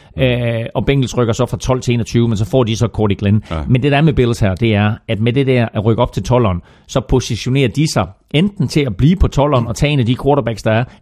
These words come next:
Speaker 1: eller til at rykke videre fra den tolver og længere op i draften,
Speaker 2: Ja.
Speaker 1: og så være sikre på, at de får en af de der top quarterbacks.
Speaker 2: Sidste navn, som jeg har noteret ud for Bengals, det er Adam Pacman-Jones. Han bliver free agent, efter han har spillet i klubben siden to tusind og ti. De kunne have valgt at forlænge ham et år,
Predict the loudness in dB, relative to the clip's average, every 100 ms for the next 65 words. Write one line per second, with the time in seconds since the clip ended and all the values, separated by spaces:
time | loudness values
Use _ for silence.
0 | -4 -2 -2 -6 -12 _ -2 0 4 2
1 | 0 -4 0 2 2 0 0 -2 -2 0
2 | 0 0 -4 -2 0 2 0 0 0 0
3 | 0 0 0 -2 -2 0 -2 -2 -4 -6
4 | -4 -4 -4 -2 0 2 0 0 0 0
5 | -2 -4 -2 -4 -4 -10 -14 -20 -20 -20
6 | -20 -4 -2 0 -2 0 0 0 0 -2
7 | 0 0 -2 -2 -2 -4 -6 -6 -4 -2
8 | -2 0 -2 -4 -4 -2 -2 -4 -8 -6
9 | 0 0 2 0 0 -4 -4 -4 -4 -2
10 | -2 -2 -4 -6 -8 -6 -6 -6 -4 -4
11 | -4 -8 -10 -6 -8 -6 -10 -10 -12 -10
12 | -10 -10 -10 -10 -16 -6 0 0 0 -2
13 | -4 -6 -4 -4 -6 -4 -4 -4